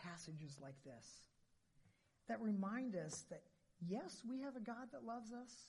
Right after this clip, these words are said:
<laughs> We'll, we'll revel in that fact forever and ever. We're extremely thankful for that.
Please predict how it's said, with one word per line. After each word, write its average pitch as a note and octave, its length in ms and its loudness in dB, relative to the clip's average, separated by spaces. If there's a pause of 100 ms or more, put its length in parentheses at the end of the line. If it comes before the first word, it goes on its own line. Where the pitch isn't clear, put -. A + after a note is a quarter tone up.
(720)
<laughs> F#3+ 80 6 (120)
We'll, G#3+ 260 0 (220)
we'll A#3+ 120 0 (120)
revel A#3+ 400 8
in A3 100 6
that A3 300 4
fact A#3 420 -4
forever C4+ 540 0
and B3 80 2
ever. B3 340 4
We're F3+ 220 0 (200)
extremely B3 720 4 (100)
thankful A#3+ 400 2
for A#3 80 -2
that. A3+ 260 -2